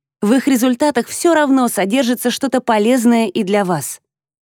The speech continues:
Как показывают исследования, психология выбора половых партнеров у геев и трансгендерных женщин не сильно отличается от той, какой руководствуются их гетеросексуальные цисгендерные ровесники.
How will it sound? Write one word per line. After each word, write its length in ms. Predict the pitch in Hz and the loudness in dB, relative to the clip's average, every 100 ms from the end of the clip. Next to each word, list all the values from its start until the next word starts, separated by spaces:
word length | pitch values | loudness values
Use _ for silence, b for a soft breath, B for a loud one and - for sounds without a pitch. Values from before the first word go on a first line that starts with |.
| _ _ - | _ _ -4
Как 200 | 202 - | -4 -2
показывают 560 | 208 190 156 165 160 | -2 -2 0 0 0
исследования, 760 | 185 - 277 277 170 147 131 120 _ _ | -2 0 0 2 0 0 -2 -10 _ _
психология 720 | - 254 233 240 269 208 233 | -4 -2 0 0 2 2 2
выбора 420 | 208 220 214 208 175 | 2 2 2 2 0
половых 440 | 190 202 226 - | 0 0 -2 -2
партнеров 600 | 196 190 240 233 208 - _ _ | -4 -2 0 2 0 -4 _ _
у 140 | - 220 | -2 -2
геев 400 | 185 208 196 190 | 2 2 2 0
и 60 | |
трансгендерных 760 | - 175 170 170 180 165 156 160 | 0 0 0 2 2 2 2 0
женщин 540 | 196 302 - 139 127 _ _ _ | 2 0 0 -4 -4 _ _ _
не 160 | 302 311 | 2 2
сильно 360 | - 359 220 | 2 2 2
отличается 600 | 170 180 180 185 160 - 156 | 2 0 0 -2 -2 -2 -2
от 100 | - | -2
той, 240 | - 339 320 _ _ | 0 2 0 _ _
какой 360 | 233 220 359 330 | -4 0 2 2
руководствуются 800 | 330 190 247 - 247 240 - 214 | 2 0 0 -2 -2 -2 0 0
их 300 | 240 - - | 0 -2 -2
гетеросексуальные 1120 | 196 240 214 190 190 - 170 262 294 294 294 | -2 0 0 -2 -4 -2 0 2 2 2 0
цисгендерные 840 | - 202 170 180 185 180 180 170 | 0 0 2 2 2 2 2 2
ровесники. 680 | 165 151 147 - 151 151 | 0 -2 -4 -4 -4 -6